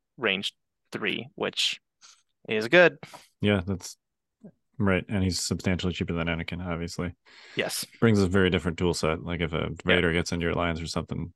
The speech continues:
Speaker 2: you'd much rather have Anakin than Cody. But
Speaker 1: Yeah.
Speaker 2: um,
Speaker 1: Um,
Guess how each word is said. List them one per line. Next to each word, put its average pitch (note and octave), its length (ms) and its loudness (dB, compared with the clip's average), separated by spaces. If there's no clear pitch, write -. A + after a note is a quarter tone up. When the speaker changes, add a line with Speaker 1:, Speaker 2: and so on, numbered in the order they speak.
Speaker 2:
you'd D#2+ 200 -4
much D#2+ 200 -6
rather D#2 160 -2
have D2+ 80 -4
Anakin D#2+ 360 -6
than D#2 140 -8
Cody. - 340 -8
But - 180 -6
Speaker 1:
Yeah. - 160 0
Speaker 2:
um, E2+ 240 -4
Speaker 1:
Um, G#2+ 400 4